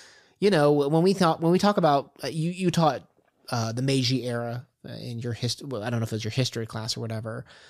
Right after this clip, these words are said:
but, you know, we had censorship from Edo period. We had censorship in the Meiji era with, like, you know, like, westernization, religions, uh, anti-governmental speech was regulated. Like, th-, like,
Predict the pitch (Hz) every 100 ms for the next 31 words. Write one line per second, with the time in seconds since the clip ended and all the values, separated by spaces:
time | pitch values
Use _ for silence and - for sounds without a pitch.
0 | _ - 196 226 165 165 214 139 214 262
1 | - 175 254 147 - 143 139 131 120 117
2 | 127 139 135 147 143 143 139 139 139 -
3 | - _ 143 139 131 - 135 127 - 127
4 | 113 104 110 143 135 139 117 123 127 127
5 | 123 120 113 110 110 110 107 107 - 127
6 | 117 - 131 117 120 120 - 127 110 107
7 | 127 135 131 131 131 135 127 - - -
8 | - - - 147 147 139 151 139 139 135
9 | 127 - - 139 139 139 123 135 131 131
10 | 127 127 127 127 117 - 131 139